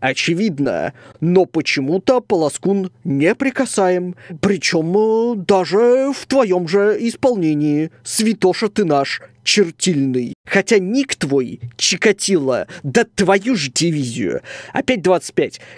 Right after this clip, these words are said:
Короче, ребят, у меня сдвиг по фазе. Такое у меня бывает, где я постоянно говорю неправильно. В данном случае Чикатило, хотя он чертило. Но, м, просто понимайте, что я имею в виду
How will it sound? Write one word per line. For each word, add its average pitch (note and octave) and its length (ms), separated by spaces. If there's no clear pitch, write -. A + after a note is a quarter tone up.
Короче, G3+ 520
ребят, F3 440
у F#3 80
меня B3 360
сдвиг F3+ 360
по F3 120
фазе. D#3+ 560
Такое A3 480
у A3 100
меня F#3 480
бывает, D#3 640
где D3 200
я C4 180
постоянно G3+ 600
говорю D3+ 520
неправильно. D3+ 1200
В C#3+ 100
данном A#3+ 320
случае G#3 760
Чикатило, F3+ 800
хотя F#3+ 440
он G3+ 280
чертило. C#3+ 840
Но, A#3+ 400
м, F#3 400
просто A#3 340
понимайте, G#3 720
что - 220
я A#3 260
имею G3 400
в D3 40
виду D#3+ 420